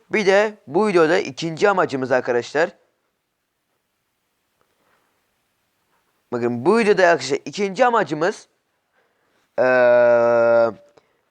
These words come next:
bunun eğerini almak arkadaşlar. Ben tabi bunun eğerini, eee, üç yüz, üç yüz T L yapınca arkadaşlar yani bundan normal ben üç yüz T L olarak söylüyorum. Üç yüz T L yapınca arkadaşlar ben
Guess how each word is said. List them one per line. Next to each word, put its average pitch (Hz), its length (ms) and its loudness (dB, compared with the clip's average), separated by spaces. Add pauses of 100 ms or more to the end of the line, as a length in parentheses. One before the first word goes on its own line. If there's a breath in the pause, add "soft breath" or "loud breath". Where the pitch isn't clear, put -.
(100)
bunun 233 380 0 (140)
eğerini 214 520 2
almak 170 320 2
arkadaşlar. 143 500 -8
Ben 202 160 -2
tabi 202 440 -2 (520)
bunun 180 180 -2
eğerini, 196 500 0 (100)
eee, 139 400 2
üç 196 240 0
yüz, 190 260 -6 (480)
üç 185 280 -2
yüz 180 140 -8
T 170 220 0
L - 20 0
yapınca 180 420 0
arkadaşlar 139 420 -2
yani 123 200 -6
bundan 127 220 -8
normal 131 260 -6
ben 135 100 -4
üç - 200 -18
yüz - 80 -20
T 135 240 0
L - 20 4
olarak 135 300 2
söylüyorum. 120 520 -4 (1160 soft breath)
Üç 247 220 -2
yüz 226 120 -2
T 202 200 2
L - 20 2
yapınca 208 380 0
arkadaşlar 170 520 -2
ben 226 280 -4